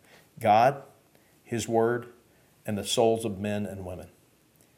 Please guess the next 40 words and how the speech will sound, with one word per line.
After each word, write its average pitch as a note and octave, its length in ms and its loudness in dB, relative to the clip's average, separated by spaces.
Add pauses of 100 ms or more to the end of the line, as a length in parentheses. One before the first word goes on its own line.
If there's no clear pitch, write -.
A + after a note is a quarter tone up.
(680)
I G#2+ 140 4
want C3 280 2
to C3+ 100 -2
invest A2 440 0
in G#2+ 140 -4
those G#2+ 240 -4
things G#2+ 260 -4
that F2+ 140 -4
last G2+ 260 0
for G2+ 160 -4
eternity, F#2+ 500 -8 (320)
not A#2 280 2
the B2+ 80 -4
temporary A2 600 0
things G2+ 380 -8
here F#2 360 -8 (360)
that - 180 -6
take - 220 -6
up G#2+ 140 -6
so A2+ 220 -4
much A2 180 -2
of A2 80 -6
my G2+ 140 0
time F#2+ 420 -6 (140)
and G#2+ 120 -8
so A2 200 -4
much G#2 200 -4
of G2+ 80 -8
my F#2+ 160 -6
attention. F2+ 460 -14 (340)
And G#2 120 -2
I A2 120 2
believe A#2 380 -2
you're A2 140 -2
that G#2 200 0
type G2+ 260 -4
of F#2 100 -12
leader F#2 220 -12
as F2+ 140 -14
well. F2 280 -14